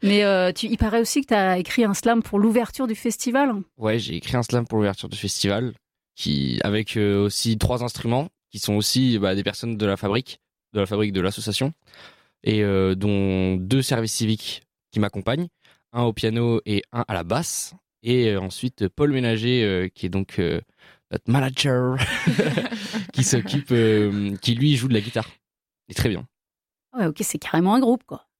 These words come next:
Speaker 2: Ouais, bah, on a fait un petit groupe pour, euh, une musique. <laughs>
Speaker 1: Ok, et après, vous allez développer ça pendant trois jours avec les personnes qui se sont
Speaker 2: Ouais,
Speaker 1: inscrites.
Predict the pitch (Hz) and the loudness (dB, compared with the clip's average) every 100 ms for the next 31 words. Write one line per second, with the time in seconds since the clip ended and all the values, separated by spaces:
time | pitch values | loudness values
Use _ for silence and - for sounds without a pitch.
0 | - 110 165 98 95 95 104 - 131 160 | -2 2 2 2 0 -2 -2 0 2 0
1 | 190 135 113 104 113 143 139 101 - - | 2 2 4 4 4 4 4 0 -8 -14
2 | - - - - - 226 - - - - | -10 -6 -6 0 2 2 -2 -8 -14 -20
3 | - 202 214 - 202 - 180 175 165 170 | -14 -6 -4 0 0 2 2 2 2 -2
4 | - 202 190 180 160 156 170 170 - 151 | 0 2 4 2 2 0 2 2 2 2
5 | 190 190 175 160 - 156 175 190 151 - | 2 2 2 2 2 2 4 2 0 -4
6 | 156 151 139 165 165 151 156 - 151 156 | -2 0 2 2 4 2 -2 -4 -2 0
7 | - 165 - - 180 | 2 2 0 -8 -10